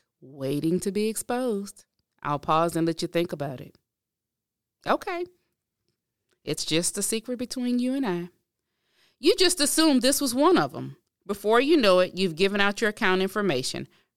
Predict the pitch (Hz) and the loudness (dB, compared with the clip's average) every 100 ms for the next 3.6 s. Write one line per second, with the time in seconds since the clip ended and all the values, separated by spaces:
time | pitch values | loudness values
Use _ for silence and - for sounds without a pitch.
0 | _ - 160 151 156 170 175 - 147 131 | _ -4 0 2 2 2 0 0 -4 -2
1 | 131 127 - _ _ - 147 143 196 226 | -6 -8 -12 _ _ -12 -6 -4 -6 -10
2 | _ _ _ _ _ _ 143 160 185 185 | _ _ _ _ _ _ 0 6 8 8
3 | 180 175 147 123 120 | 8 8 4 2 -6